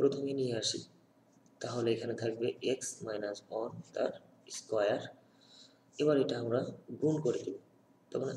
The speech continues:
আর গুণ অর্থাৎ ওয়ানের সাথে এটা গুণ করব, আর এটার সাথে এটা গুণ করব। তো ওয়ানের সাথে যদি গুণ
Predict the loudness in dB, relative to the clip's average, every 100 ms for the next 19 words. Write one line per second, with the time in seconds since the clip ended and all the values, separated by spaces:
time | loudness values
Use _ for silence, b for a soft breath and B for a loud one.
0 | 0 2 2 2 2 0 0 -2 -4 -4
1 | 0 2 4 2 0 0 -2 -6 B B
2 | B B -8 -4 -4 -4 -2 -2 0 0
3 | 2 0 -2 -4 -4 -4 -2 -4 -2 0
4 | 0 -2 -2 0 0 4